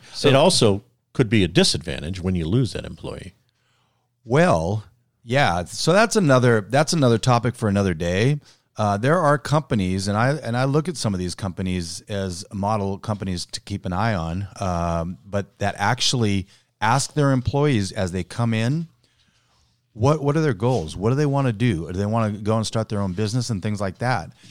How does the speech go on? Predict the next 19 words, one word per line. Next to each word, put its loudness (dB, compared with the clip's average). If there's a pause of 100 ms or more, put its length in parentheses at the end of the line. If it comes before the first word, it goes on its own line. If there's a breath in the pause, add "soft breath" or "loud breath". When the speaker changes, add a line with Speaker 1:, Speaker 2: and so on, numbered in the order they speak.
(260 loud breath)
Speaker 1:
I 4
think, -2 (100)
uh, -4
those -2 (480)
are -2 (340)
perfect -2
employees, -2
because -2
you 2
know 4
what? 2 (180)
If -8
you 6
have 4
a 0
good 4
system 2
in 4
place, -2